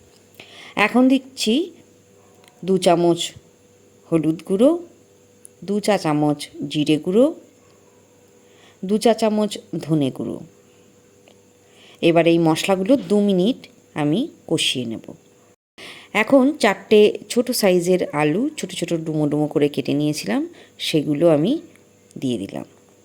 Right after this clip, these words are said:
এই আলুগুলো মশলার সাথে এক মিনিট মতো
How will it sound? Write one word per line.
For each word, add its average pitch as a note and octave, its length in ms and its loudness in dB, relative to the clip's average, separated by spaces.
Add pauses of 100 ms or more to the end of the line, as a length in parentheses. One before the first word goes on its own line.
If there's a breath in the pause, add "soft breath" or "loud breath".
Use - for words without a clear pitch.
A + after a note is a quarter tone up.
(1400 soft breath)
এই D#3+ 160 4
আলুগুলো E3+ 460 2
মশলার D#3+ 360 0
সাথে B3+ 460 -2 (300 loud breath)
এক G3 280 0
মিনিট A3 360 -2
মতো A#3 320 -2